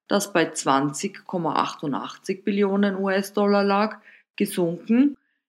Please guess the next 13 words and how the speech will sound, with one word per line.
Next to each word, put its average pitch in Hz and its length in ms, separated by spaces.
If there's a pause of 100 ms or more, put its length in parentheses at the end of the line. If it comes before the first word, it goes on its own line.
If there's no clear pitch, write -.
(180)
dennoch 247 640
lag 214 360
es 233 200
über 214 240
den 220 240
von 214 200
Analysten 170 760
geschätzten 170 580
fünfzehn 196 600
Komma 190 260
dreiundneunzig 143 880
Billionen 131 540
U-S-Dollar. 120 880